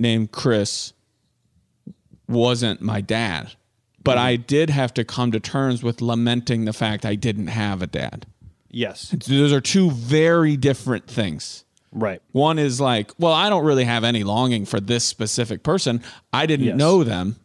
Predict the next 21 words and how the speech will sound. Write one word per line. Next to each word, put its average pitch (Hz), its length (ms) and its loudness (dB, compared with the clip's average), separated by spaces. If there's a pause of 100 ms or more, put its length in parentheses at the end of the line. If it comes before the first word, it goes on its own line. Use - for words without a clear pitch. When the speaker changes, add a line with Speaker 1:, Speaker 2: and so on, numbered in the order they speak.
Speaker 1:
and 117 120 2
my 131 220 2
Speaker 2:
One 170 220 4
is, 113 160 4
Speaker 1:
situation - 140 0
is - 60 4
Speaker 2:
one - 120 6
Speaker 1:
way - 80 6
Speaker 2:
is 151 60 2
Speaker 1:
different 127 240 2
Speaker 2:
much 151 200 4
Speaker 1:
than 139 120 4
yours." 135 200 2
Speaker 2:
easier. 95 240 -6 (160)
Speaker 1:
Yes. 143 180 4
Speaker 2:
One 180 120 2
is 165 120 0
much 151 280 0
easier 139 420 2
to 117 180 -2
go, 110 340 -2